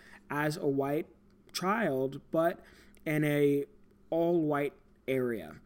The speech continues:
and going to an all-white school, and also growing up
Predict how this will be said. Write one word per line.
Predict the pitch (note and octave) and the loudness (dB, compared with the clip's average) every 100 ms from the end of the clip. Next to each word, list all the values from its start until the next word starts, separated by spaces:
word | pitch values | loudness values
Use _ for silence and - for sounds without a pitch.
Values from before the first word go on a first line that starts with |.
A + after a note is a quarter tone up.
| - - - | -20 -20 -8
and | C#3 C#3 C3+ D3 | -4 -2 -2 -2
going | D3 C#3+ C#3+ | -4 -2 -2
to | D3+ | -2
an | C#3+ | -4
all-white | C3 E3 E3 D#3+ C3+ B2+ | -4 -2 0 0 0 -4
school, | - C3+ G2+ D#2 - - - - D3 | -2 0 0 -4 -14 -20 -20 -10 -2
and | C#3+ C#3+ C#3 C3+ C3 - - - - - - - - - - | 0 2 0 0 -4 -10 -20 -20 -20 -20 -20 -20 -20 -10 0
also | E3 A#3+ F#3 E3 | 2 4 4 4
growing | D#3+ D#3+ D#3 D#3 D3+ | 4 4 2 0 -2
up | D#3 - | -4 -6